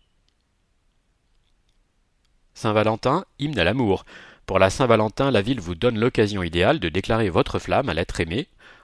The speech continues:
en affichant vos messages dans l'espace public. Prenez votre plus belle plume et envoyez vos mots d'amour sur les posts dédiés, Facebook, arobase Vitry-sur-Seine,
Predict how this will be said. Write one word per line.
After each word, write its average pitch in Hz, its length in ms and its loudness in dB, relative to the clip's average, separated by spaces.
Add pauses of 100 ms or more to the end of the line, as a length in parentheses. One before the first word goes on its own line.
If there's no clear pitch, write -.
en 87 140 -6
affichant 131 400 -2
vos 110 160 2
messages 107 420 -2
dans 90 80 -6
l'espace 85 400 -4
public. 104 420 -8 (380)
Prenez 107 240 2
votre 90 280 0
plus 139 260 -4
belle 107 180 2
plume 127 400 -6 (160)
et - 220 -14 (100)
envoyez 123 380 0
vos 104 120 0
mots 101 120 -2
d'amour 95 420 -2
sur 78 160 -6
les 76 80 -10
posts - 460 -6
dédiés, 101 520 -4 (540)
Facebook, 110 640 0 (320)
arobase 95 420 0
Vitry-sur-Seine, 95 720 -4